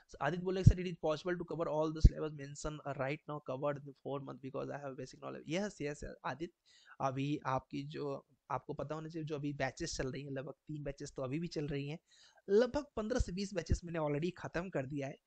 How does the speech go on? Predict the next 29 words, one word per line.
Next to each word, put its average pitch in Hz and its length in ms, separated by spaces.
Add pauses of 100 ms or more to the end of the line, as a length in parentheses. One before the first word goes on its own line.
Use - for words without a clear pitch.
(240)
तो 190 80
मेरा 190 160
तो 208 100
experience 180 540
है, - 60 (380)
तो 156 180
वो 175 120
मैं 180 140
कर 139 160
लूँगा, 151 240
मुझे 147 180
पता 127 220
है, 120 100 (480)
ठीक 127 140
है? 254 100 (600)
तो 139 320
क्योंकि 139 260
अभी 143 140
हम 147 100
लोग 175 140
दिन 214 140
भर 190 180
में 220 120
यही 139 240
कर 147 140
रहा 139 100
हूँ, 139 100
तो 143 60
of 131 60